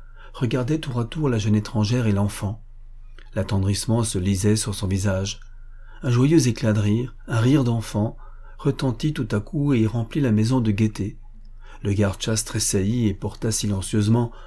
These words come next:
un pan de la robe d'Adrienne à ses lèvres. Mais il aperçut Armand Louis et jugea bon de se retirer. « Eh bien, quelle nouvelle ? » demanda monsieur de la Guerche, mademoiselle de Souvigny, qui berçait l'enfant sur ses genoux.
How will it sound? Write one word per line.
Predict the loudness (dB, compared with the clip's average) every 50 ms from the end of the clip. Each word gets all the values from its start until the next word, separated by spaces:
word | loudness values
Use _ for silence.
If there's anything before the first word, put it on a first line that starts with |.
| -14 -8 -4
un | -4 -4
pan | -4 -2 -2 0 2
de | 2
la | 2
robe | 2 2 2 2 2 2
d'Adrienne | 2 4 4 6 6 6 6 6 4 2
à | 0
ses | -2 0 0 2
lèvres. | 2 4 4 4 4 2 -2 -6 -6 -10 -14 -16 -16 -16 -18 -18 -16 -16 -16 -8 -2
Mais | 0 2 2
il | 4 2 0
aperçut | 0 -2 -4 -4 -4 -2 -2 0 0
Armand | 2 2 2 2 4
Louis | 4 6 4 4 2 -2 -10 -16 -16 -18 -12 -4
et | 0 2
jugea | 2 4 4 4 2 2
bon | 0 2 2 2 4
de | 4 4 2
se | 2 0 0
retirer. « | -2 -2 -2 -2 0 0 0 -2 -4 -6 -8 -14 -18 -18 -18 -16 -16 -16 -16 -16 -18 -18 -18 -18 -18 -18 -18 -18 -18 -18 -18 -20 -20 -20 -18 -18 -18 -18 -18 -18 -18 -18 -18 -18 -18 -18 -20 -20 -20 -14 -4
Eh | 0 2 4 4
bien, | 6 4 4 4 2
quelle | 2 2 4 6 6
nouvelle ? » | 6 6 6 4 4 2 2 0 -4 -6 -10 -16 -18 -16 -16 -14 -10 -4
demanda | -2 0 0 0 0 0 0 2 2 2
monsieur | 2 2 0 -2 -2 -2
de | 0
la | 0 0
Guerche, | 2 2 2 2 0 0 -2 -2 -2
mademoiselle | -2 0 0 0 2 4 4 4 4
de | 2 0
Souvigny, | -2 -2 -4 -2 0 0 2 4 4 4 2 0 -4 -10 -18 -18 -6
qui | -2 0
berçait | 2 2 2 2 2 2 4 4
l'enfant | 4 4 2 0 -2 -2 -2
sur | -2 -2 -2 -4 -2
ses | -2 0 0
genoux. | 2 4 4 6 4 4 0